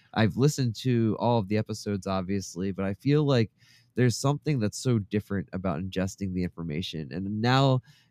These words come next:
kind of hearing more about the process that you all have been going through, I'm even more excited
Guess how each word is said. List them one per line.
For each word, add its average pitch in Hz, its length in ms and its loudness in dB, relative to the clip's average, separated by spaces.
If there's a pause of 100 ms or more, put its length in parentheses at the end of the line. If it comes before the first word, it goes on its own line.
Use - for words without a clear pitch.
kind 117 160 4
of 95 80 0
hearing 117 400 4
more 113 300 4
about 104 300 2
the 98 60 -4
process 104 500 -2
that 120 120 -4
you 127 180 2
all 127 200 2
have 120 120 2
been 127 180 0
going 131 300 2
through, 127 440 2
I'm 92 220 -2
even 95 260 -2
more 92 160 -2
excited 85 460 -6